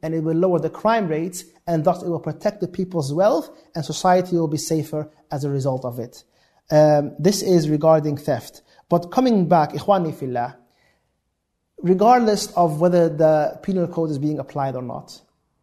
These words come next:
regardless of where you are, one thing is for sure. If you're in a country where none of this happens, if you feel like you're safe and you can do whatever you want, if you have stolen money, and it's even worse when you steal money from those who are in extra need, like orphans.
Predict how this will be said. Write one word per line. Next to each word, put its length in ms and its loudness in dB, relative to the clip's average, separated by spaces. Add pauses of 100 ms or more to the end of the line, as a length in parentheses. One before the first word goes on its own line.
(140)
regardless 460 4
of 140 -4
where 100 2
you 260 -4
are, 300 -4 (540)
one 180 2
thing 160 -2
is 100 -6
for 140 -12
sure. 240 -10
If 200 -6
you're 140 -6
in 120 -4
a 40 -4
country 360 -6
where 100 -2
none 160 -4
of 80 -4
this 140 -12
happens, 520 -14 (360)
if 100 -6
you 80 0
feel 220 -2
like 140 0
you're 100 -2
safe 440 -2 (400)
and 80 -2
you 80 -4
can 140 -4
do 100 0
whatever 280 0
you 140 -4
want, 480 -10 (260)
if 160 -8
you 80 2
have 160 0
stolen 440 -2
money, 340 -4 (420)
and 120 0
it's 120 0
even 240 0
worse 200 0
when 120 -4
you 80 -2
steal 240 -2
money 240 -6
from 240 -10
those 200 -4
who 140 -6
are 140 -2
in 160 -12
extra 280 -10
need, 220 -6
like 180 -8
orphans. 460 -10